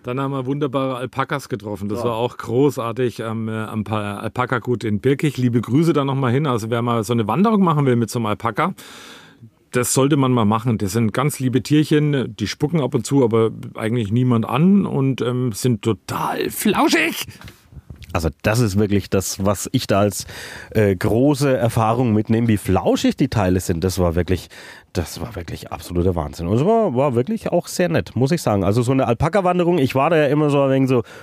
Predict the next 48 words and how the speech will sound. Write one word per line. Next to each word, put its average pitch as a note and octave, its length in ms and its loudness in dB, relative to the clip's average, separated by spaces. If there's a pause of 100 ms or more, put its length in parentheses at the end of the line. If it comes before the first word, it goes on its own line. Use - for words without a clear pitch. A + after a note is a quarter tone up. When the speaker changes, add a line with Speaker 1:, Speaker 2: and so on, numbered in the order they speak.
(240)
Speaker 2:
also - 200 -14 (160)
ja, - 200 -14
mit F#2 160 -14
Alpaka - 380 -6
spazieren G2+ 460 -2
gehen, G2+ 120 2
so F2+ 100 -2
ein E2 60 -8
Quatsch - 280 -4
werde F2+ 140 -2
ich E2 60 -6
nie G2 120 -4
machen. A2 320 0
Aber A#2 180 2
jetzt A2 160 -2
muss A#2+ 140 0
ich A#2+ 80 -2
eigentlich B2 180 -4
sagen, B2+ 180 0
ich A#2 140 0
glaub, G2 280 0 (380)
so G#2 240 2
dann, G2+ 240 2
äh, F#2 360 4
mit G2 500 -4
meiner F#2+ 280 2
Familie, F#2 480 0
dann D3 200 0
ist G2+ 240 -4
es - 80 -10
bestimmt B2+ 360 -4
mal B2+ 120 0
echt - 220 -8
eine C#3 100 0
tolle C#3 240 -4
Sache. - 300 -10 (800)
Speaker 1:
Dann F#3 160 4
waren G3 120 4
wir G3 80 4
noch F3 80 4
in F3+ 100 4
Bad C#3+ 140 2
Rodach. A#2 320 2
In B2+ 120 -2
Bad D3 140 2
Rodach D#3 380 0 (120)
gibt's - 280 -8
zwei D3 400 0